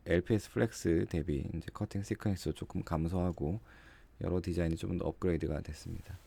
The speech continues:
그래서 사이즈 옵션이 일 내지 이 밀리 정도로 굉장히 촘촘하게 있고, 그래서 개인별로 이제 사이즈를 거의 정확하게 이제 맞출 수 있는 게 장점이고,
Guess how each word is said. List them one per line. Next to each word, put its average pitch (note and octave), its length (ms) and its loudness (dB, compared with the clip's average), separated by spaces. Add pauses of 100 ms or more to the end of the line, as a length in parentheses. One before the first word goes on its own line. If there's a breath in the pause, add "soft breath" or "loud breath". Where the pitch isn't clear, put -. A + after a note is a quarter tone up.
(1200)
그래서 F#2+ 260 -4 (500 loud breath)
사이즈 C#3 280 6
옵션이 G2+ 520 10
일 A2+ 240 4
내지 G2+ 260 4
이 F2 40 6
밀리 G2 200 6
정도로 D#2 520 2 (240)
굉장히 E2+ 300 0
촘촘하게 A2 560 2
있고, D#2 460 -2 (420 loud breath)
그래서 F2+ 220 -4
개인별로 F#2+ 540 8
이제 D2+ 120 4
사이즈를 F#2+ 400 4
거의 A2 300 -2
정확하게 F#2 420 0
이제 D#2+ 80 -2
맞출 D#2 300 -2
수 - 100 -8
있는 E2 100 0
게 D#2 60 -2
장점이고, D#2 680 -2